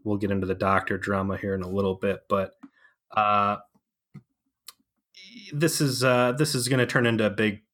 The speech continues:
Chakotay backstory, uh, episode that nobody asked for.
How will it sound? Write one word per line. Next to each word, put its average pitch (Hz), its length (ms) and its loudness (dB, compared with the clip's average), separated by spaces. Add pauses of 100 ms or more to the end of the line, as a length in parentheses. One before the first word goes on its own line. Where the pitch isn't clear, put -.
(140)
Chakotay 107 600 0
backstory, 98 840 0 (680)
uh, 95 460 -6 (180)
episode 104 460 -2
that 98 160 -2
nobody 98 340 2
asked 95 260 0
for. 98 240 -8